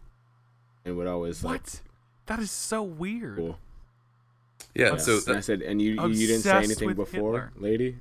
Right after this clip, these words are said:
Speaker 1: <laughs> Yeah.
Speaker 3: So this is something that I guess I've wanted to talk about, so maybe we can talk about this now. It's like, so I feel like the white,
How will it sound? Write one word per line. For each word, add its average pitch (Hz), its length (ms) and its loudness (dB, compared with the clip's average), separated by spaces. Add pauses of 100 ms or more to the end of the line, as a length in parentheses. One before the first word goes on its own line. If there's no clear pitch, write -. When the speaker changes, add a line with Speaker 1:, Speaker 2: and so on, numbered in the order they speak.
(460)
Speaker 1:
<laughs> 113 60 -6 (460)
Yeah. 82 180 -4 (100)
Speaker 3:
So 123 140 2
this 180 220 2
is 202 120 2
something 135 380 2
that 95 220 4
I 95 60 0
guess - 420 0
I've 98 140 0
wanted 107 200 4
to - 40 -2
talk 92 160 4
about, 82 260 0
so 87 60 -8
maybe 85 140 -2
we 87 60 -4
can 85 60 -4
talk 82 100 -2
about 80 180 -4
this - 120 -8
now. 76 180 -4 (500)
It's 98 180 -4
like, 90 320 0 (800)
so 117 480 4 (680)
I 131 140 4
feel 160 320 4
like 110 440 2 (640)
the 95 140 2
white, 92 380 0